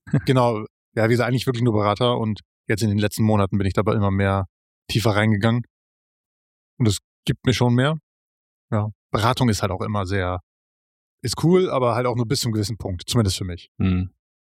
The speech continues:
Speaker 1: Und wie sehen da jetzt die nächsten Steps aus? Also wann entscheidet sich das, ob du da jetzt komplett reingehst oder?
Speaker 2: Ja, hängt natürlich so ein bisschen von meiner Entscheidung ab, aber auch,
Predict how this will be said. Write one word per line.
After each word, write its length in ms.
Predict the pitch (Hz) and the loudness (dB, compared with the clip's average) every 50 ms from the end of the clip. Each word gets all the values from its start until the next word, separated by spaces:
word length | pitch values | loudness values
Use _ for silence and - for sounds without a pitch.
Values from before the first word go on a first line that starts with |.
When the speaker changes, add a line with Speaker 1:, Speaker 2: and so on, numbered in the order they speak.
| _ _ _ _ _ - | _ _ _ _ _ -2
Speaker 1:
Und 260 | 104 95 90 90 95 | -2 0 0 -2 -2
wie 120 | 95 98 | -2 0
sehen 180 | 92 98 101 98 | 2 2 2 2
da 100 | 98 98 | 2 2
jetzt 180 | 98 98 95 - | 0 0 -2 -2
die 40 | 104 | -2
nächsten 240 | 101 101 - - | -2 -2 -2 -4
Steps 300 | 107 - - 101 - - | -4 -2 -2 -2 0 0
aus? 260 | 104 107 110 104 - - | 0 0 0 0 -2 -6
Also 300 | - - 101 95 95 92 | -4 -2 0 2 2 2
wann 140 | 92 104 104 | 2 2 2
entscheidet 340 | 95 104 - - 113 113 107 | 2 0 2 0 0 0 0
sich 120 | - 120 | -2 -2
das, 260 | - - 117 113 - - | 0 0 0 0 0 -2
ob 120 | - 101 | -4 -4
du 100 | - - | -2 0
da 100 | 101 95 | 2 2
jetzt 260 | 95 95 92 - - - _ _ | 2 2 0 -2 -8 -12 _ _
komplett 400 | - - 107 98 - 107 104 107 | -4 -2 -2 0 0 -2 -2 0
reingehst 460 | 107 107 107 107 107 113 107 104 - | 0 0 0 2 2 0 0 0 -2
oder? 320 | - 95 98 95 98 95 92 - _ _ | -2 0 0 0 0 -2 -4 -6 _ _
Speaker 2:
Ja, 160 | - 110 104 | -2 0 2
hängt 160 | 98 117 135 139 | 2 2 2 2
natürlich 240 | 135 - 131 123 107 | 2 2 0 2 2
so 60 | 123 | 2
ein 40 | 117 | 2
bisschen 500 | 113 107 - 123 113 113 110 107 - - - | 2 2 2 2 2 2 0 -2 -4 -8 -12
von 240 | - - 110 104 | -6 -2 -2 0
meiner 260 | 98 98 101 113 123 131 | 0 0 0 0 0 -2
Entscheidung 380 | 123 - - 131 127 131 131 | -2 -2 -2 -2 -2 -2 -2
ab, 160 | 127 131 131 - | -2 -2 -2 -2
aber 260 | - 117 110 104 107 | -2 -2 0 2 2
auch, 460 | 104 104 101 101 98 - - - - | 2 2 0 -2 -4 -6 -10 -14 -16